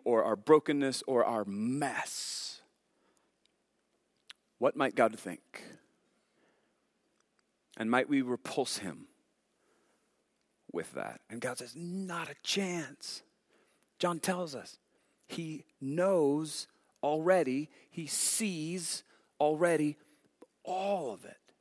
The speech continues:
every bit of it. After a really tranquil week-long summer vacation to Florida with their ten-year-old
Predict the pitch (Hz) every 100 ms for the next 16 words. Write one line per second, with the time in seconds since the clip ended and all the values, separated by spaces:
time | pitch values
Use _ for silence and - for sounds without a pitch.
0 | _ _ _ _ _ _ _ _ _ -
1 | 160 160 180 143 - 175 143 92 65 _
2 | - _ _ _ _ _ _ _ _ _
3 | - - - - 170 190 170 202 165 -
4 | 180 170 156 165 - 156 143 165 151 143
5 | - 143 143 123 123 - - - 165 151
6 | 131 131 127 - 151 151 139 123 117